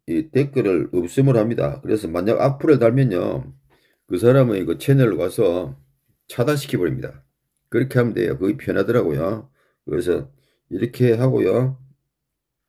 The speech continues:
자, 그런 댓글 그대로 사용하는 거로 저는 합니다. 여러분도 대부분 다 댓글 사용하는 거로 하는 것이, 예, 구독자들과 소통하는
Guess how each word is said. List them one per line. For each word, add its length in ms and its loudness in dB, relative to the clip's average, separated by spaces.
자, 240 2
그런 260 4
댓글 480 2
그대로 220 0
사용하는 520 2
거로 220 2
저는 260 -2
합니다. 760 -4
여러분도 380 2
대부분 400 -4
다 260 -20
댓글 300 -2
사용하는 460 -2
거로 180 0
하는 200 -4
것이, 460 -2
예, 320 -2
구독자들과 760 0
소통하는 760 -2